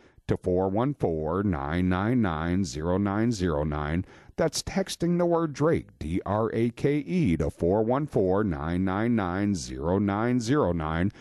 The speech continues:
for your complimentary copy of The Retirement Playbook. Or you can always visit us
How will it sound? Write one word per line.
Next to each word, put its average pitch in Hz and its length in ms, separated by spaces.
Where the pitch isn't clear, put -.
for 107 120
your 104 140
complimentary 143 800
copy - 520
of 80 140
The 82 100
Retirement 123 880
Playbook. 104 500
Or 85 100
you 82 80
can 85 140
always 92 260
visit 143 320
us 92 280